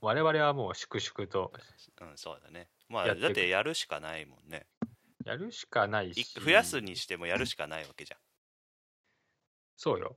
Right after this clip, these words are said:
Speaker 2: うん。やめたら終わりやからね。
Speaker 1: そうよね。
Speaker 2: うん。
Speaker 1: 今はね、いろいろ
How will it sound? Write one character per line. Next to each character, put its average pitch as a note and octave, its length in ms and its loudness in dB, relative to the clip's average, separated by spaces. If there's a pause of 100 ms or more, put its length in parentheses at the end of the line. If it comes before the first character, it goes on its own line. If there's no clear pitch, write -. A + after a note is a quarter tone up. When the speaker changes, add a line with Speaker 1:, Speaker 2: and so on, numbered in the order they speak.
(140)
Speaker 2:
う - 20 -10
ん。 D#2 160 -14 (1040)
や B2 140 0
め D3+ 100 -2
た C3 140 4
ら D#2 60 4
終 D#2 100 0
わ D#2 80 0
り D2+ 80 -8
や C#2+ 80 -8
か - 140 -20
ら - 140 -20
ね。 - 100 -16 (1000)
Speaker 1:
そ F#2+ 300 -4
う - 20 -6
よ F#2 80 -4
ね。 F#2 320 -4
Speaker 2:
う D#2 320 -18
ん。 - 400 -12
Speaker 1:
今 A2+ 200 4
は G#2+ 60 4
ね、 G#2+ 120 2
い A2 100 0
ろ A2 120 6
い G#2+ 40 4
ろ G#2+ 340 6